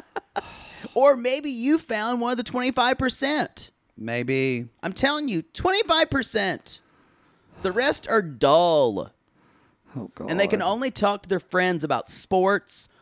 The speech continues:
Speaker 1: or titties. <laughs>
Speaker 2: Wow.
Speaker 1: And we, and we live in a place where I would say the, the, the straight men, interesting straight men ratio here is probably thirty, thirty-five.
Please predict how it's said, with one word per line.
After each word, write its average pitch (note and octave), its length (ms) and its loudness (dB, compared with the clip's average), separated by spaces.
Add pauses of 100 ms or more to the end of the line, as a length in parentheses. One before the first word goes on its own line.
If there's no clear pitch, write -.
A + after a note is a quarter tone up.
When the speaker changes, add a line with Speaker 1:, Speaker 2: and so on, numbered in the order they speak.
(140)
Speaker 1:
or C#3+ 120 2
titties. A#2 720 -2 (360)
<laughs> G3+ 60 -8 (4000)
Speaker 2:
Wow. - 460 0
Speaker 1:
And A#3 140 -4
we, C#4 200 -4
and A3 140 -8
we B3 120 -4
live C4+ 180 -2
in C4+ 60 0
a A#3+ 60 0
place G3+ 380 -2
where E3 360 2
I E3 80 2
would A3 120 0
say F3 220 0
the, C#3+ 260 -4
the, C3+ 140 0
the A#2+ 180 -6
straight E3 240 0
men, C3 300 -4
interesting C#3 460 -6
straight - 240 -2
men A2+ 140 -2
ratio G#2 360 -4
here D#3+ 420 -4
is - 180 -8
probably B2 520 -4
thirty, F#2+ 380 -2
thirty-five. E2 640 -8